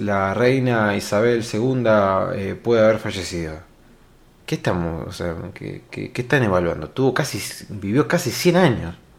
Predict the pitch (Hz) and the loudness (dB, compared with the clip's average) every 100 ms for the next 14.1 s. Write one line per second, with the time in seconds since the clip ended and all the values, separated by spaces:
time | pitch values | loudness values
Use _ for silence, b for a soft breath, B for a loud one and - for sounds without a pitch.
0 | - - 98 90 85 - b b b b | -20 -4 0 0 -4 -12 b b b b
1 | - _ _ _ - - - 92 190 123 | -20 _ _ _ -20 -14 -8 0 2 2
2 | 95 123 170 127 110 104 87 92 92 101 | 4 6 8 8 6 4 2 -2 -4 -2
3 | 98 160 123 95 98 92 92 92 135 123 | 2 2 2 0 -2 -4 -4 0 0 2
4 | 165 131 87 80 - 117 104 151 104 92 | 2 2 0 -6 0 2 4 4 2 4
5 | 101 104 127 165 127 139 156 147 107 123 | 4 6 6 4 6 8 6 6 6 8
6 | 139 101 98 107 95 127 143 92 104 135 | 6 4 2 2 2 4 4 4 2 0
7 | 110 101 - 95 - 90 80 B B B | 0 0 0 0 -2 -4 -4 B B B
8 | B B B - 117 104 95 - - - | B B B -4 0 2 2 0 -4 -12
9 | _ _ _ _ _ - - 92 92 95 | _ _ _ _ _ -12 -6 -4 -2 0
10 | 160 143 104 113 92 92 92 92 98 143 | 0 2 0 2 2 0 -2 -4 0 0
11 | 139 214 98 90 90 - - 196 202 117 | 2 2 0 -4 -4 -4 2 4 6 4
12 | 95 95 - - 185 135 107 135 185 123 | 2 2 0 0 0 2 4 8 8 10
13 | 139 156 156 180 113 113 - 110 127 143 | 10 10 8 6 4 0 0 2 6 6
14 | 131 | 6